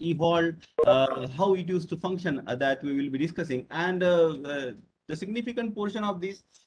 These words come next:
also came in the discussion when we were discussing about the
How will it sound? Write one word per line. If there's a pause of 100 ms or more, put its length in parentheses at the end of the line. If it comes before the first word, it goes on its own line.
also
came
in
the
discussion
when
we
were
discussing
about
the